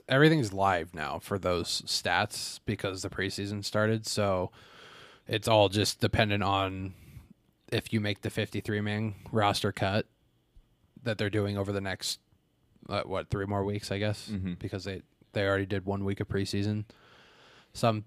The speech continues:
Speaker 1: teams look good, some teams look bad, some players look good, some players look bad. Like, Ezekiel Elliott, I think, just signed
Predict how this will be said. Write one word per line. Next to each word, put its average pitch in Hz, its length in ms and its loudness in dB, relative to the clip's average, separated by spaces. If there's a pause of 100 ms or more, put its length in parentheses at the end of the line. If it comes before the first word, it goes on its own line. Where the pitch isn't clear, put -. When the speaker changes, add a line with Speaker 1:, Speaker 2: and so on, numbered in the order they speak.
(120)
Speaker 1:
teams 113 360 -2
look 107 160 -2
good, 117 200 0
some 120 140 0
teams 110 220 0
look 101 120 -4
bad, 110 280 2
some 107 120 -2
players 104 300 0
look 110 140 2
good, 120 180 6
some 107 100 0
players 104 280 0
look 107 120 2
bad. 110 320 2
Like, 104 140 -2
Ezekiel 123 540 2
Elliott, 113 260 2
I 101 80 0
think, 98 180 -4
just - 400 0
signed 98 440 0